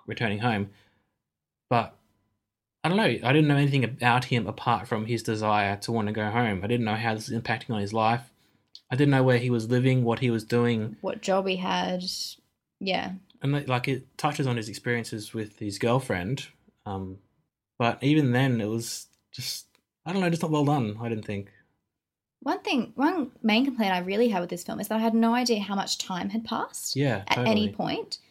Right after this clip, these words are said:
Speaker 2: So he's researching and researching and whatever. To me, it just seemed like one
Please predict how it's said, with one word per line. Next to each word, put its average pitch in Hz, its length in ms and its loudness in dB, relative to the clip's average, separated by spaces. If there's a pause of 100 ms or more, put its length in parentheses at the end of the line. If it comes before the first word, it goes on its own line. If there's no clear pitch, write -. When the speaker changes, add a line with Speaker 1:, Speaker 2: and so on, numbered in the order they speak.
(260)
Speaker 2:
So 269 80 -6
he's 285 280 0
researching 277 500 2
and 220 80 2
researching 226 460 0
and 208 60 0
whatever. 185 420 0 (720)
To 285 100 4
me, 302 180 6
it 262 80 0
just 240 180 0
seemed 220 220 4
like 196 240 2
one 196 340 2